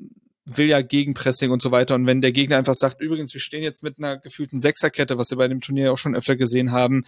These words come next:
an unserem Sechzehner, versucht doch mal eu-, all euer Werkzeug an uns irgendwie,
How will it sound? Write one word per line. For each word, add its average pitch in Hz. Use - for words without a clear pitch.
an 139
unserem 135
Sechzehner, 139
versucht 135
doch 156
mal 131
eu-, 139
all -
euer 139
Werkzeug 139
an 139
uns 135
irgendwie, 135